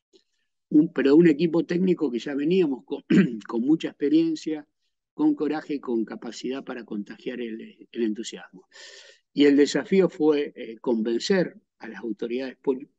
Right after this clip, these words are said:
en este caso del municipio y, y del inta, para poder hacer la feria y dar este salto cualitativo, y buscando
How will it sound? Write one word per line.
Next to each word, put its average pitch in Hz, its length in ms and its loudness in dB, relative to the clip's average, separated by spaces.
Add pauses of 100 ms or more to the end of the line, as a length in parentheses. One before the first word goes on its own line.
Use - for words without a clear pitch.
(120)
en 120 220 -16
este 113 200 -12
caso 131 320 -8
del 110 260 -14
municipio 117 800 0
y, 107 360 -10
y 107 160 -6
del 117 160 -6
inta, 170 500 0 (560)
para 117 240 -6
poder 123 260 0
hacer 123 240 -4
la 113 140 -2
feria 156 300 2
y 117 60 0
dar 120 180 -6
este - 220 -8
salto 139 440 -2
cualitativo, 139 920 0 (600)
y - 120 2
buscando 202 840 2